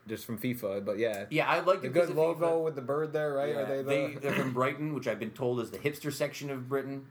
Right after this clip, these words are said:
Speaker 2: uh, of England, <laughs> whatever.
Speaker 1: <laughs>
Speaker 2: Uh, I, I do think the shine is off them a little bit, though. I'm not as excited to watch them play. They were a little boring last year.
Speaker 1: Yeah,
Speaker 2: I don't
Speaker 1: they
Speaker 2: feel
Speaker 1: just
Speaker 2: good
Speaker 1: gotta
Speaker 2: about
Speaker 1: be
Speaker 2: it.
Speaker 1: like, uh, like,
Speaker 2: Yeah.
Speaker 1: normal, I guess, and they can survive. A lot of these teams are survival ones too. So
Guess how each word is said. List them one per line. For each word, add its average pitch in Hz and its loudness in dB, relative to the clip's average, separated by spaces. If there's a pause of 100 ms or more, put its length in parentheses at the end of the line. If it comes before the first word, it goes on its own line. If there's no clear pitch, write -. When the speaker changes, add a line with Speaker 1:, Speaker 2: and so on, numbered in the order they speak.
Speaker 2:
uh, 117 2
of 110 -4
England, 127 -2
<laughs> - -14
whatever. 131 0
Speaker 1:
<laughs> - -10
Speaker 2:
Uh, 208 6
I, 156 4
I 170 4
do 185 -4
think 156 -4
the 139 -6
shine 135 -2
is 120 -2
off 135 0
them 180 -6
a 185 -2
little 190 -2
bit, 190 -4
though. 175 2
I'm 139 0
not 131 -2
as 117 -4
excited 127 -2
to 123 0
watch 127 0
them 135 -4
play. 131 0
They 123 0
were 110 0
a 107 -2
little 98 -4
boring 107 -2
last 107 -6
year. 107 -2
Speaker 1:
Yeah, 117 2
Speaker 2:
I - -6
don't 113 -2
Speaker 1:
they 135 2
Speaker 2:
feel 120 0
Speaker 1:
just 104 -4
Speaker 2:
good 170 4
Speaker 1:
gotta 151 2
Speaker 2:
about 110 2
Speaker 1:
be 120 -2
Speaker 2:
it. 120 0
Speaker 1:
like, 117 -2
uh, 104 0 (480)
like, 107 -4 (120)
Speaker 2:
Yeah. 92 -16 (140)
Speaker 1:
normal, 113 0
I 107 -2
guess, 104 0
and 110 -2
they 107 4
can 107 -6
survive. 101 -2
A 104 2
lot 160 2
of 190 -6
these 170 -2
teams 156 -2
are 123 -2
survival 104 0
ones 92 -6
too. 92 -4
So 90 -6